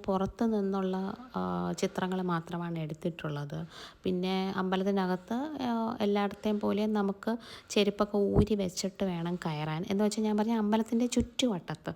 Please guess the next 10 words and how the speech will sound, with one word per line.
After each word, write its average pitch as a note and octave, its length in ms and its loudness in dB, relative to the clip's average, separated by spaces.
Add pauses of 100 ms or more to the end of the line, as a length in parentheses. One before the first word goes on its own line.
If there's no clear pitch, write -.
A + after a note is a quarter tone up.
(340)
അപ്പോൾ - 200 2
ഞാൻ, F#3+ 400 2 (360)
ആ, F#3+ 320 2 (100)
തിരിച്ച് G#3+ 680 0 (120)
എയർപോർട്ടിലേക്ക് G3+ 720 -2
പോകുന്ന G3+ 420 0
വഴിയിൽ G3+ 680 0 (280)
കയറിയ G3 640 0
ഒരു F#3+ 140 -2
അമ്പലമാണിത്. F3 800 -4